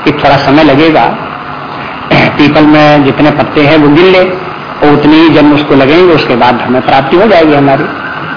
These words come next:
ज्यादा देर नहीं लगेगी। हम्म? तो वो लौट करके आए नारद जी, तो उधर से निकले तो मैं पूछा कि भगवान से पूछा था? कि हाँ पूछा था।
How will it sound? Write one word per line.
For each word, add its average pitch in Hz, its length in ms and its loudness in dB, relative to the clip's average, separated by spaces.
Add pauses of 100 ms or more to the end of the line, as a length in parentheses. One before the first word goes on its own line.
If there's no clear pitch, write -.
(420)
ज्यादा 143 220 2
देर 165 160 2
नहीं 208 160 2
लगेगी। 151 380 0 (1300)
हम्म? - 200 -4 (880)
तो 123 80 -2
वो 131 100 0
लौट 131 300 0
करके 139 220 -2
आए 143 200 2
नारद 165 340 2
जी, 156 160 2 (680)
तो 120 60 -4
उधर 131 180 0
से 139 140 -2
निकले 143 320 2
तो 135 100 -2
मैं 135 220 0
पूछा 139 260 0
कि 135 180 -2
भगवान 131 340 -2
से 143 80 -2
पूछा 165 320 2
था? 156 160 2
कि - 140 -8
हाँ 107 200 -8
पूछा 131 320 -2
था। 190 160 -10